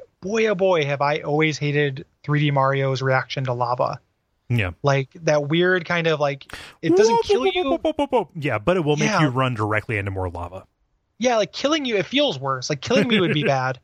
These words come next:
Speaker 1: But just the fact that it takes away control, you know, from me and is just going, it's going to make me make mistakes is really frustrating.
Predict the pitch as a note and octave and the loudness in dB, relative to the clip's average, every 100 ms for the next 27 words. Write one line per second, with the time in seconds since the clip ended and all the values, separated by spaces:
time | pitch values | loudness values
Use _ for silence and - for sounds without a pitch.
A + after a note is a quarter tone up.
0 | _ _ _ - F3+ G3 - G3+ G3 F3+ | _ _ _ -2 0 0 -2 0 0 2
1 | F3 - F#3 - F3+ E3 D3+ - E3 E3 | 0 0 -6 -2 0 0 -4 -2 0 2
2 | C3 C3 - _ _ _ _ _ - C#3+ | 0 -6 -12 _ _ _ _ _ -2 0
3 | C#3 C3+ D3 C#3+ C#3+ C#3 C3+ D#3+ E3+ D#3 | 2 0 0 0 -2 -2 -2 0 0 0
4 | D#3 C#3 E3 D3+ C#3 D3+ D#3 D3 C#3 C3+ | 0 -2 0 0 2 0 0 0 0 -2
5 | C3 - C#3+ C3+ C#3 - - - _ _ | -4 -2 -2 -2 -4 -6 -6 -8 _ _
6 | _ _ _ _ D#3+ C3 C#3+ G#3+ D3+ B2 | _ _ _ _ 0 0 2 2 2 0
7 | C#3 - D3 D3+ D#3+ | -2 -2 -4 -4 -6